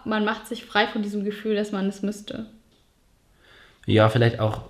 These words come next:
Speaker 2: ein-, also dann dazu zu stehen, dass man vielleicht mit manchen Dingen nicht umgehen möchte, weil sie einem ein schlechtes Gefühl geben.
Speaker 1: Ja,
Speaker 2: Also
Speaker 1: absolut.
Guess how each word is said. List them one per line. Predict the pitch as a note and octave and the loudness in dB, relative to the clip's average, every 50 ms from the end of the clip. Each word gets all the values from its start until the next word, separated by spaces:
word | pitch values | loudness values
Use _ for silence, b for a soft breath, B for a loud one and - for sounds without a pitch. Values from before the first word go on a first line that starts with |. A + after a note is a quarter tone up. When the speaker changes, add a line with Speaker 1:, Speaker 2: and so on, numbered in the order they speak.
| - _ | -10 _
Speaker 2:
ein-, | - G2 G#2+ G#2+ G#2+ G#2+ | -2 0 2 2 0 0
also | - G#2+ G#2 G#2+ | 0 0 0 2
dann | G#2+ G#2+ G#2+ | 2 2 2
dazu | G#2+ G#2+ G#2 - - A#2+ | 2 2 0 -2 -6 -10
zu | - - A2+ | -6 -6 -6
stehen, | - - - G#2+ A2 A2 | -4 -2 0 2 2 2
dass | G#2+ G#2 - | 2 0 0
man | G#2+ G2+ G2 | 0 -2 0
vielleicht | F#2+ - F#2+ F#2+ F#2+ F#2+ F#2 G2 | -2 -2 0 0 0 0 0 -2
mit | G2 F#2 - | -2 -2 0
manchen | G2 G2+ G#2 G#2 G2 | 0 0 0 0 0
Dingen | G2 G2 F#2+ F#2+ | 0 0 2 2
nicht | G#2 B2 B2+ - - - | 0 0 -2 -4 -4 -2
umgehen | A2 G#2+ G2+ F#2+ - F#2 F2+ F#2 F2+ F2+ F2 - - - - - | -2 0 -2 -2 -2 -2 -2 0 0 -2 -2 -4 -8 -14 -10 -4
möchte, | A2+ G2+ F#2+ F#2+ F#2+ - - - G2 F2 | 0 2 2 2 0 -2 -2 -2 0 2
weil | F2 F2+ F2+ | 2 2 2
sie | F#2 F2+ | 2 0
einem | E2+ F2 E2+ | 0 0 -2
ein | F2+ | -4
schlechtes | - F#2+ F#2 G2 - | -4 -6 -8 -8 -10
Gefühl | - - - - G#2 G#2 | -14 -14 -8 -6 -4 -4
geben. | G#2 G2+ G2+ G#2 | -2 -2 0 2
Speaker 1:
Ja, | C#4 C4+ A#3 A3 A3+ - - - | 2 2 2 0 -4 -8 -12 -8
Speaker 2:
Also | - - - - - C4+ | -4 -2 -2 0 0 0
Speaker 1:
absolut. | C4 B3+ A#3 A3 - - | 0 0 -2 -4 -6 -12